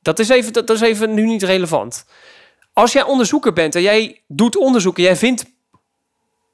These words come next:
iets wat tegen dat idee ingaat, dat klimaatverandering door de mens komt,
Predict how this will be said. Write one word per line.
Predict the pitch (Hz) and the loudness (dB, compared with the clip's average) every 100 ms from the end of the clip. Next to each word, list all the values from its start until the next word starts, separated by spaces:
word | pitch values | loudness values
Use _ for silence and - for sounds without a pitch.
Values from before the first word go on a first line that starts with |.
| _ _ - | _ _ 0
iets | 240 - - | 0 0 -4
wat | 165 170 - - | 0 0 0 2
tegen | 294 285 220 180 156 143 - _ _ _ _ _ _ _ | 2 2 2 2 2 -4 -20 _ _ _ _ _ _ _
dat | 175 165 | 0 0
idee | - 170 160 | 0 0 2
ingaat, | 208 269 - 135 170 - | 2 0 0 0 0 -2
dat | 165 143 | -6 -6
klimaatverandering | - 156 143 131 - 143 135 135 | -6 -2 -2 -4 -4 -4 -4 -6
door | 135 | -8
de | |
mens | 131 123 123 | -6 -8 -8
komt, | - 151 | -10 -12